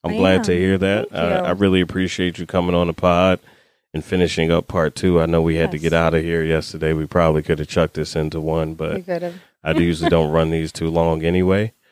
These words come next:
Speaker 1: Uh, I always have one question that, um, I give to guests when they come on, and it's
Speaker 2: Okay.
Speaker 1: what impact do you wanna,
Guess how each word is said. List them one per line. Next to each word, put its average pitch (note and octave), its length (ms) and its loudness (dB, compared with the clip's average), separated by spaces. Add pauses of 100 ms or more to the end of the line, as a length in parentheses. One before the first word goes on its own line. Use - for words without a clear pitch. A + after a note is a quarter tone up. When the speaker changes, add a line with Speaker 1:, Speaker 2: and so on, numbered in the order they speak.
(280)
Speaker 1:
Uh, F#2+ 560 4
I F2+ 80 0
always C#3 360 2
have G#2 220 2
one F#2 320 2
question E2+ 760 -2 (100)
that, E2 500 2 (880)
um, D#2 540 0 (1120)
I F2 140 0
give F2+ 340 0
to D#2+ 440 -4
guests E2 280 0
when E2 120 -2
they D#2 100 -4
come E2 220 -2
on, E2 260 4
and D#2 120 -2
it's D#2+ 220 -4
Speaker 2:
Okay. - 120 -20
Speaker 1:
what A#2 240 4 (1080)
impact F#2 560 0
do F2+ 80 -8
you F2 160 -2
wanna, E2 380 2